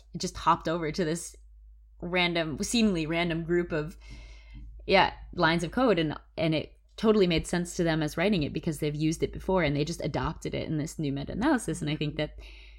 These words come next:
that's also really helpful for everybody to understand. And I think, um,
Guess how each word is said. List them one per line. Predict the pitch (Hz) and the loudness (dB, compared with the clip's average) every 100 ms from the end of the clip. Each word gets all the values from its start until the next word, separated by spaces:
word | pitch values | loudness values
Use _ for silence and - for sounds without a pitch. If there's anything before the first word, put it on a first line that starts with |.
| - - - - - | -20 -20 -20 -20 -6
that's | 170 180 220 | 4 4 6
also | 156 151 160 | 0 0 0
really | 156 165 156 151 147 - - | 0 2 2 2 -2 -4 -4
helpful | 165 151 - 151 | 0 0 -2 -4
for | - | -2
everybody | 156 156 160 | -2 -2 -2
to | 160 | -2
understand. | 151 143 - 175 165 160 | -2 -4 -2 0 0 0
And | 143 | -2
I | |
think, | 151 147 139 - - - - - | -2 -2 -2 -8 -18 -20 -18 -8
um, | 156 151 139 156 | -2 0 0 -2